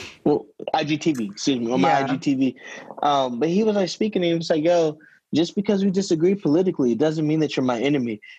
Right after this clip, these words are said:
Speaker 1: And I don't know what it was about that, because that's such a basic concept. Like, that, that's, you know, human nature one oh one.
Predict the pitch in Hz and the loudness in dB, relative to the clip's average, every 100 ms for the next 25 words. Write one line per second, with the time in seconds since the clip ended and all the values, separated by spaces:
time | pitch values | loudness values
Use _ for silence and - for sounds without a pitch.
0 | - 269 311 311 294 277 302 294 262 277 | -2 0 2 2 0 0 0 0 0 0
1 | 269 214 247 - 185 180 214 220 214 254 | -2 0 0 -2 -4 -4 -2 -2 0 -2
2 | 226 202 131 - 202 - 160 - - 247 | 0 -2 -4 -4 -4 -2 -6 -4 -4 -4
3 | 226 135 98 113 101 - 170 - - - | -2 -2 -2 -2 -2 2 0 0 -16 -6
4 | - 185 190 - - - - 170 190 175 | 0 0 0 -14 -20 -12 -2 0 2 2
5 | 151 170 196 185 185 180 165 165 165 151 | 0 0 0 2 0 0 2 2 2 2
6 | 147 156 127 | 2 0 0